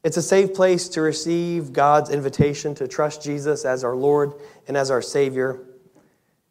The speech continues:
And for any of us who feel like we have arrived, may we hear these challenging words once again, to begin again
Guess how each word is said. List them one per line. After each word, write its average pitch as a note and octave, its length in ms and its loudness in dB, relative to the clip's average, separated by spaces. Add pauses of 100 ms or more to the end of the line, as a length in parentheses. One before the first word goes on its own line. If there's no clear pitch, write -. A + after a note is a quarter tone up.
(140)
And D3+ 120 -2
for E3 120 4
any F#3+ 160 4
of F3+ 80 4
us F3 180 2
who D#3+ 80 -2
feel E3+ 260 0
like D#3 220 2
we E3 180 0
have D3 240 2
arrived, C3+ 880 4 (1000)
may C#3+ 160 0
we D#3 240 0
hear D3+ 220 0
these C#3+ 180 -4
challenging C#3 560 -4
words C3 260 0
once B2 260 -2
again, G2+ 400 -6 (800)
to C3 100 -12
begin B2 300 -4
again F#2 420 -6